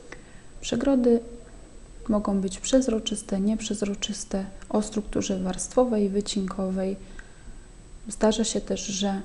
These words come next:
nie jesteśmy w stanie określić ich konstrukcji. Dlatego program oferuje trzy sposoby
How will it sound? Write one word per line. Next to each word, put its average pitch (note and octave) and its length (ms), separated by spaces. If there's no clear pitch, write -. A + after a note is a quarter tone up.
nie G3+ 100
jesteśmy G3 460
w F#3 60
stanie F#3+ 340
określić F#3+ 680
ich - 280
konstrukcji. - 720
Dlatego C#4 380
program A3+ 440
oferuje G#3 560
trzy - 240
sposoby G3+ 680